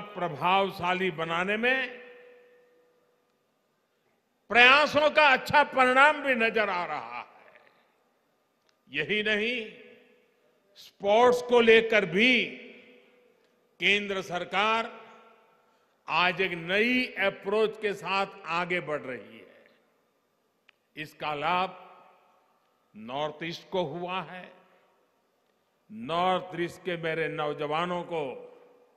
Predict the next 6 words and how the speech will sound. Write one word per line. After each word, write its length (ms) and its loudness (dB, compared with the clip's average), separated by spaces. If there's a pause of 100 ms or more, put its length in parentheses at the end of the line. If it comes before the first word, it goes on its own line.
(460)
हमारी 320 -8 (160)
बेटे 340 -4 (140)
बेटियों 380 -6
को 160 -12
हुआ 280 -16
है। 380 -20